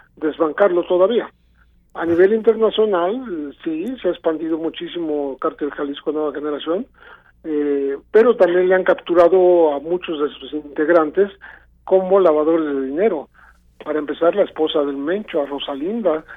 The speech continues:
eh, eh, hermanos de Rosalinda, a Abigail, Abigail, este, Valencia, también está capturado. O sea,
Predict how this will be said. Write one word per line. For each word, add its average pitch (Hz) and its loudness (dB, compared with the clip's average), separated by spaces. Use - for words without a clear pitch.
eh, 165 -10
eh, 151 -6
hermanos 165 0
de 147 -2
Rosalinda, 170 -2
a 147 -8
Abigail, 165 0
Abigail, 160 0
este, 143 -8
Valencia, 175 0
también 165 0
está 156 -2
capturado. 214 2
O 208 6
sea, 208 2